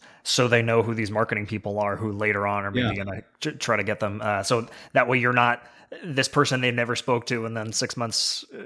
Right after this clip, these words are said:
Speaker 1: down the road, now, now you're coming in with an ask, right? Is, like, having that
Speaker 2: Yeah.
Speaker 1: initial, like, at, at the very least, here's Kevin. He, you're not gonna hear from him much for a little bit, but he, he's part of this. I think that's a really interesting idea.
Speaker 2: Yeah, exactly. I mean, it's, it's,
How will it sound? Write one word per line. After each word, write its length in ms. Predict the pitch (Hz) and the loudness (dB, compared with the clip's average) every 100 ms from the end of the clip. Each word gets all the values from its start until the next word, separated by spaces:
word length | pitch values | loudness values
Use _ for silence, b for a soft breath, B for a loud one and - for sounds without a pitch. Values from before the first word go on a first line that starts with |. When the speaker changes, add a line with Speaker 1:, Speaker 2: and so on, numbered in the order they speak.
| 180 | -4
Speaker 1:
down 220 | 127 113 | 0 0
the 60 | 110 | 0
road, 260 | 110 110 110 | 0 0 0
now, 200 | 117 120 | 0 2
now 140 | 120 | 2
you're 140 | 120 110 | 2 0
coming 280 | 127 117 110 | -2 -2 -4
in 100 | 110 | -4
with 160 | 101 | -6
an 80 | 104 | -6
ask, 380 | 107 98 - - | -4 -6 -6 -6
right? 180 | 104 104 | -6 -8
Is, 100 | 98 | -10
like, 140 | 95 | -6
having 300 | - 113 107 | -2 -2 0
that 100 | 123 | 2
Speaker 2:
Yeah. 140 | 113 | 2
Speaker 1:
initial, 340 | 104 107 117 107 | -2 -6 -4 -4
like, 220 | 107 101 | -6 -6
at, 220 | 170 139 | -4 -2
at 100 | 170 | 0
the 60 | 139 | 2
very 180 | 156 151 | 4 4
least, 240 | 143 - | 2 0
here's 160 | 156 135 | -2 2
Kevin. 400 | 143 139 151 151 | 4 4 2 -4
He, 140 | 139 | -6
you're 160 | 143 135 | -4 0
not 140 | 147 | 0
gonna 100 | 156 | 0
hear 160 | 143 139 | -2 -2
from 120 | 143 | -2
him 100 | 127 | -4
much 360 | 123 135 - - - B B B | -2 -4 -6 -16 -20 B B B
for 260 | - 123 131 | -8 0 2
a 60 | |
little 180 | 123 123 | 2 4
bit, 180 | 143 208 | 4 4
but 140 | 120 | 2
he, 140 | 113 117 | -2 -4
he's 280 | 117 110 | -2 -2
part 240 | - 110 110 | -2 -2 -2
of 60 | |
this. 240 | - - - | -8 -12 -10
I 160 | 120 | -10
think 140 | 104 101 | -10 -10
that's 120 | 95 | -10
a 60 | 107 | -10
really 200 | 101 107 | -10 -12
interesting 360 | 107 120 117 | -14 -14 -14
idea. 320 | - - - b b b b _ _ | -16 -14 -16 b b b b _ _
Speaker 2:
Yeah, 240 | 117 117 117 | 0 2 2
exactly. 380 | 107 120 113 | 2 2 4
I 20 | 107 | 4
mean, 160 | 120 | 4
it's, 220 | 123 120 | 2 -4
it's, 520 | - 127 113 - - | -6 -4 -4 -8 -18